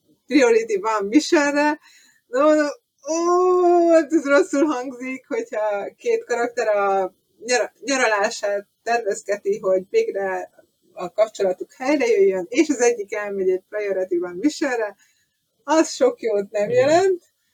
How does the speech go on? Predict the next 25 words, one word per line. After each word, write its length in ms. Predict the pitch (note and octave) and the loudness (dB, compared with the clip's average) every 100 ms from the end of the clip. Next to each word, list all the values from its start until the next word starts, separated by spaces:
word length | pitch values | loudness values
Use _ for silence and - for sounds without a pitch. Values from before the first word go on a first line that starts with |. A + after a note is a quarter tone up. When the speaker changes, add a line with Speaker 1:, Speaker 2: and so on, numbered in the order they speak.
| _ | _
Speaker 2:
Csehovi 400 | - D3 C3 B2 | -4 2 2 2
priority 640 | B2 B2+ B2+ B2+ A2+ B2+ B2+ | 0 2 4 2 0 -2 -4
room, 280 | A#2+ G#2 | -4 -6
ami 220 | B2 B2 B2 | -6 -10 -2
Speaker 1:
<laughs> 60 | B3 | 0
Úgyhogy 180 | C4 C4 | 0 0
ez 240 | C4+ C4+ - | 0 0 0
teljesen 420 | A#3+ B3+ - C4+ | 0 0 -2 -4
olyan 240 | C#4 C#4 C#4+ | -4 -4 -2
volt, 300 | D4+ D#4+ D#4+ _ _ _ _ - | 2 0 -2 _ _ _ _ -6
amikor 460 | B3 B3 B3+ B3 - A3+ | -2 0 0 0 -4 -2
belekezdődött 800 | C4 B3 B3 B3 A#3+ A3+ A3+ | 0 2 2 0 -2 -2 -2
az 140 | A#3 A#3+ | -2 0
epizód, 460 | B3 B3+ B3 A#3+ - | 0 0 2 2 2
és 320 | A3 A#3+ A#3 | 2 2 2
jött 200 | A3 A3 | -2 -2
a 100 | G#3+ | -8
kornhajó, 640 | G#3+ G#3+ A3+ A3 G#3 A3 | -4 -4 -4 -4 -2 -2
ami 180 | G#3 G#3+ | -2 -2
egyébként 380 | G3 G3 F#3 F3+ | 0 0 -2 -10
nagyon 200 | F#3 E3+ | -10 -8
látványos 560 | D#3+ E3 F3+ F#3 G3 - | -12 -14 -16 -16 -18 -14
volt, 220 | G#3+ A3 | -12 -12
szerintem 600 | _ G3 F#3 F#3+ F#3 F3 F3 | _ -18 -18 -16 -18 -18 -20
szép 280 | - G3 | -16 -16